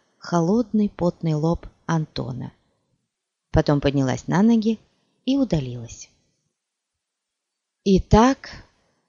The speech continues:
вот в чем секрет. Геном, который позволил человеческому существу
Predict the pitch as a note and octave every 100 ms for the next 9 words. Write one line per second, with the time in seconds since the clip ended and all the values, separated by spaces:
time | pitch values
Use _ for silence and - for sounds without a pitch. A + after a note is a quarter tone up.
0 | _ _ - D3+ G3 A#3 - - D#3+ C3
1 | - D3 C#3+ C3+ C3 - - _ _ _
2 | _ _ _ _ _ _ _ - G3 A#3+
3 | D4+ C#4 B3+ C4 C4 A#3 A3 G#3+ A#3+ A3+
4 | - G3+ G3+ G#3 A3+ G3 - F#3 F3 -
5 | E3+ - D#3+ - F3+ A3+